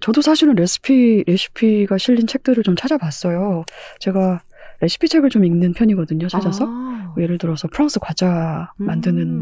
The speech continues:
Speaker 2: 음.
Speaker 1: 법이라든지, 뭐 초콜릿 만드는 법이라든지, 제가 만들거나 먹는 건 아닌데, 그냥 맛있는, 맛있는 게 묘사된 문장을 읽고 싶어서 레시피가
Speaker 2: 아.
Speaker 1: 수록된 책을 찾아서 읽거든요. 근데, 어, 오늘 방송을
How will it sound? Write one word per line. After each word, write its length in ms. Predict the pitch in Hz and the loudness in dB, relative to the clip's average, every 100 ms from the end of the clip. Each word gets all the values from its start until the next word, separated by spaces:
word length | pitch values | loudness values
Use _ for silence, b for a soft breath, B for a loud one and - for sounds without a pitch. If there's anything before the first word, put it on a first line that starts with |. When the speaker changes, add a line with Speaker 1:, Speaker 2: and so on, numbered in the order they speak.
| 165 | -6
Speaker 2:
음. 40 | |
Speaker 1:
법이라든지, 760 | 180 156 160 160 - 151 - 185 | -6 -6 -6 -6 -8 -10 -6 -4
뭐 100 | 175 | -4
초콜릿 380 | 156 - - 311 | -6 -6 0 2
만드는 360 | 190 160 165 165 | 0 -2 -4 -6
법이라든지, 680 | 160 - 160 - 151 185 B B B - | -10 -8 -8 -8 -8 -8 B B B -8
제가 200 | - 202 | -2 0
만들거나 500 | 147 165 226 220 196 | 0 0 0 2 2
먹는 320 | 170 180 247 | 4 4 4
건 140 | 233 185 | 4 2
아닌데, 500 | 156 151 180 220 180 B B B B | 0 -2 0 0 -2 B B B B
그냥 320 | - 233 220 196 | -2 0 0 0
맛있는, 840 | 156 - 302 294 285 269 262 254 b b b _ - | -4 2 2 4 4 4 4 2 b b b _ -4
맛있는 440 | 160 - 277 269 | -2 2 4 6
게 100 | 254 | 4
묘사된 420 | 175 165 208 190 | 4 2 2 4
문장을 440 | 175 185 240 220 175 | 4 4 4 2 0
읽고 220 | - 175 | -2 -4
싶어서 400 | - - 175 208 | -4 -4 0 0
레시피가 460 | 160 - 170 190 | 0 -4 -2 0
Speaker 2:
아. 20 | 175 | 0
Speaker 1:
수록된 440 | - 214 - 196 | -2 -6 -4 -6
책을 280 | - 226 220 | -4 -4 -2
찾아서 340 | 240 247 233 | -4 -2 -2
읽거든요. 600 | 165 - 165 151 160 254 - b b - | -2 -2 -4 -2 -4 -4 -8 b b -4
근데, 360 | 220 214 214 B B B B B B - | 0 0 0 B B B B B B -4
어, 100 | 202 | 2
오늘 220 | 190 233 | 4 4
방송을 400 | 190 180 220 208 | 2 2 2 0